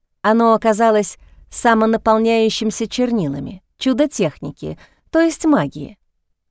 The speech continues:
и потянула к себе первую папку. «С удовольствием, дядюшка Барнаби»,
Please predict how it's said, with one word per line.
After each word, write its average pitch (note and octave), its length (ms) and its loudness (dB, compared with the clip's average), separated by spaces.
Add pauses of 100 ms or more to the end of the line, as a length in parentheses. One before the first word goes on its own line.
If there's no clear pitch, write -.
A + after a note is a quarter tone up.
(300)
и B3+ 100 0
потянула C#4+ 540 2
к - 60 -12
себе C4+ 280 0
первую C4 460 2
папку. - 540 -10 (1300)
«С - 140 -8
удовольствием, D4+ 840 2
дядюшка A3 500 2
Барнаби», F3+ 680 -2